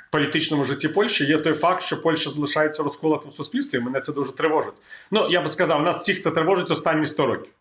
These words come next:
Що є такий чіткий розкіл на, навпіл суспільства, що коли люди балотуються на посаду президента, вони отримують там трішки більше п'ятдесяти відсотків голосів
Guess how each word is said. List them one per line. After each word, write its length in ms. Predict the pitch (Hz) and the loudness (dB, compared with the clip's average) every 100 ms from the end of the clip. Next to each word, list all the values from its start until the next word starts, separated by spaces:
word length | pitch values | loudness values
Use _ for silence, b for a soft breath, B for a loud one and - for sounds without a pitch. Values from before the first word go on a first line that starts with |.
| _ - - _ _ B B B B B | _ -20 -20 _ _ B B B B B
Що 180 | - 160 | 2 4
є 200 | 160 180 | 2 0
такий 280 | 156 160 | 0 -2
чіткий 460 | 151 151 - 165 160 | 0 -2 -2 2 2
розкіл 480 | 156 156 - 147 127 - | 2 0 0 -2 -2 -2
на, 260 | 135 165 151 | 0 2 2
навпіл 500 | 156 135 110 - 98 | 2 2 -2 -6 -6
суспільства, 580 | 120 - 160 165 160 | -8 -4 -2 0 -2
що 160 | 131 135 | -4 -2
коли 200 | 139 135 | 0 2
люди 200 | 139 127 | 2 0
балотуються 500 | 120 120 147 131 131 | 0 0 0 -2 -4
на 60 | 120 | -6
посаду 300 | 123 131 110 | -2 -4 -4
президента, 540 | 131 120 180 - - B B - | -6 -2 -2 -2 -10 B B 0
вони 180 | 143 | 2
отримують 440 | 151 151 156 147 139 | 2 2 4 2 2
там 240 | 139 131 B B B _ _ _ _ _ - _ _ _ _ _ - | -2 -4 B B B _ _ _ _ _ -20 _ _ _ _ _ 2
трішки 340 | 190 - 160 | 2 2 0
більше 300 | 139 165 - | 0 -2 -2
п'ятдесяти 580 | 151 151 175 139 - 147 | -2 0 0 0 -2 -2
відсотків 480 | 139 151 139 - 120 - _ b b b b b b b b _ - | 0 0 -2 -4 -10 -14 _ b b b b b b b b _ -4
голосів 680 | 143 175 175 - 160 - | 0 2 2 2 0 -2